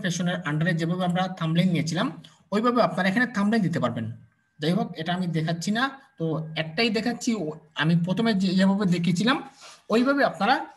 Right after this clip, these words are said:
করতে পারবেন। ওকে, তো এখান থেকে আমি update করে দিই আপাতত, Update। ওকে, তো আমাদের main ফ্যাশনটা update হয়েছে। আমরা এখন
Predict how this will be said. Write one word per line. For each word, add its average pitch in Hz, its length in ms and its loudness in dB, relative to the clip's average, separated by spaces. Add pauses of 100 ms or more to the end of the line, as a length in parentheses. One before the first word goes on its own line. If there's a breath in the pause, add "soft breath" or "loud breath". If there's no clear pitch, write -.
(160)
করতে 180 240 0
পারবেন। 113 220 -4 (260)
ওকে, 135 200 -10
তো - 40 -16 (100)
এখান 196 180 -2
থেকে 208 180 -2
আমি 202 160 0
update 156 280 -2
করে 156 160 2
দিই 185 160 2
আপাতত, 160 260 -2 (2750)
Update। 143 480 -4 (3500)
ওকে, - 180 -18 (300 soft breath)
তো - 100 -12
আমাদের 180 240 0
main 185 160 2
ফ্যাশনটা 208 360 0
update 160 280 -2
হয়েছে। 147 220 -4
আমরা 160 200 -4
এখন 170 100 -4